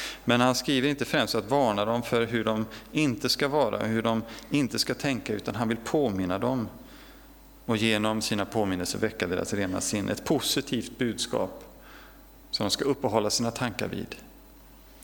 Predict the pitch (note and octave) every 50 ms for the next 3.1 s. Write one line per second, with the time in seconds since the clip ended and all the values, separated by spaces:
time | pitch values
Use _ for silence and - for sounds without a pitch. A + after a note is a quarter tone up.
0 | - - - - - - - - - - - - - - - B2+ - D3 C3 D3
1 | E3+ E3+ - - - - - D3 C3+ C3+ - - - C#3 C3+ - - - D3 C#3+
2 | D3+ D3 - - C3 A2 A2 G#2+ - - B2 B2 B2+ A#2 G#2 F#2+ F#2+ G#2+ A#2 A#2+
3 | A#2+